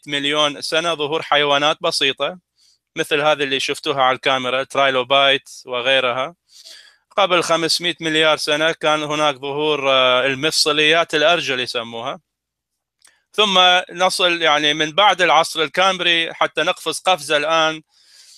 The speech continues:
بخصوص السمكة البرمائية. هل هناك، آه، بس حتى سؤالك الأول، نعم هناك سمكة وجدوها هنا في كندا،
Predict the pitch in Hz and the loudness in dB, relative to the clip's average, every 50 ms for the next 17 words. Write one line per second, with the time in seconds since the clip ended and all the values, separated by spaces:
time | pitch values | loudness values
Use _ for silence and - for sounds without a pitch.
0 | - _ _ _ _ 156 151 - 170 - - 208 208 - - 175 - - - 196 | -20 _ _ _ _ -8 -6 -4 -6 -4 -2 0 0 0 0 -2 -2 0 2 2
1 | 196 202 180 - - 165 151 139 147 160 151 156 156 156 151 160 180 185 175 165 | 2 2 0 0 0 -2 -2 0 -2 -2 -2 0 0 0 2 2 2 2 2 2
2 | 165 180 202 185 180 180 180 185 185 180 - - - - 151 151 143 139 135 135 | 2 0 0 0 -4 -2 0 0 0 0 -2 -4 -12 -14 -10 -6 -4 -4 -2 -2
3 | 135 131 131 147 156 160 - - 160 - - 156 147 143 139 139 - - 160 160 | -2 -4 -4 -4 -6 -4 -2 -2 -2 0 2 2 2 2 2 0 0 0 2 2
4 | 175 175 165 151 - 165 147 156 175 175 170 160 165 180 175 156 156 151 151 160 | 4 4 2 0 0 -2 0 2 0 2 2 0 0 2 2 2 2 2 0 -2
5 | 165 175 175 160 - - 180 180 180 170 - - 160 151 151 147 143 156 143 165 | 0 0 0 0 0 0 0 0 0 0 -2 -2 -2 -2 -2 -2 -2 -4 -4 -4
6 | 175 160 160 151 147 170 175 165 151 143 - - 139 - - 170 165 156 135 123 | -4 0 0 0 0 -2 -2 0 0 -2 0 -2 -4 -2 0 0 0 0 -2 -4
7 | 123 110 120 | -4 -8 -10